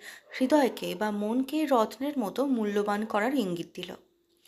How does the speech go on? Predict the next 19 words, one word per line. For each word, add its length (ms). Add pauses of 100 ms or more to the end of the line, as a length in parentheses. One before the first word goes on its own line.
(640)
"নদীর 320
কাছে 260
শিক্ষা 380
পেলাম 380 (120)
আপন 380
বেগে 240
চলতে।" 420 (440)
নদী 280
কখনো 420
থেমে 320
থাকে 300
না, 220
সে 160
সর্বদা 580
বয়ে 200
চলে, 280 (280)
কুলুকুলু 460
রবে। 300 (480)
তাই 200